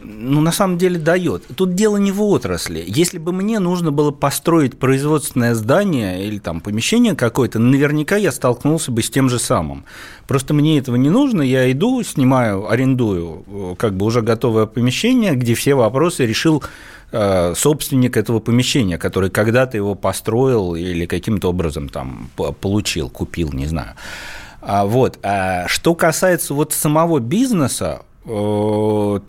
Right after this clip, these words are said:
тут все гораздо проще, гораздо быстрее. Действительно, все практически процессы, э, автоматизированные. Да, ты получаешь там нужную справку очень быстро, буквально на следующий день.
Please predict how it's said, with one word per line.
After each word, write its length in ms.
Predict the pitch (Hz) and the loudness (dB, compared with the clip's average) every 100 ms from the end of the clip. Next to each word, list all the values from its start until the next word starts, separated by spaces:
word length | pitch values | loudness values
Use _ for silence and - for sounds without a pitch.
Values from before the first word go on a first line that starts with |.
| - | 0
тут 220 | 151 170 | 0 0
все 220 | - 170 | 0 0
гораздо 440 | 147 117 117 113 110 | 4 4 2 0 -4
проще, 600 | - 135 127 - - 240 | -2 0 2 0 -4 -4
гораздо 400 | 120 123 127 123 | 0 0 2 -2
быстрее. 640 | 110 127 - 117 107 120 165 | 0 0 0 -2 0 0 0
Действительно, 560 | 131 123 156 139 123 | -2 0 0 2 0
все 380 | 101 - 131 110 | -2 0 2 2
практически 640 | 101 113 104 - 113 - 101 | 2 -2 -2 -2 -4 -4 -4
процессы, 880 | - 113 - 123 110 - 104 98 92 | 0 0 0 -2 -2 -2 -2 -2 0
э, 580 | 101 101 98 92 90 82 - - - - - 107 | 0 2 2 2 0 -4 -16 -20 -20 -10 -4 -2
автоматизированные. 1000 | - 127 123 120 110 113 139 175 202 202 | 2 2 2 0 2 2 2 0 0 0
Да, 240 | 117 135 | 2 2
ты 140 | 139 120 | 2 -4
получаешь 520 | 127 127 143 127 110 | -2 0 2 0 0
там 220 | 113 110 | 0 2
нужную 340 | 123 110 110 | 2 0 -2
справку 540 | 101 - 120 101 - 123 | -2 0 0 0 -6 -2
очень 460 | 151 135 - 95 82 | 2 2 0 -4 -2
быстро, 440 | 90 98 - - | -2 -2 -4 -8
буквально 500 | 85 87 104 85 76 | -8 -4 -2 -2 -4
на 140 | 78 87 | -6 -6
следующий 500 | - 82 73 - 78 | -4 -6 -6 -8 -6
день. 360 | 95 156 220 | -2 -2 -2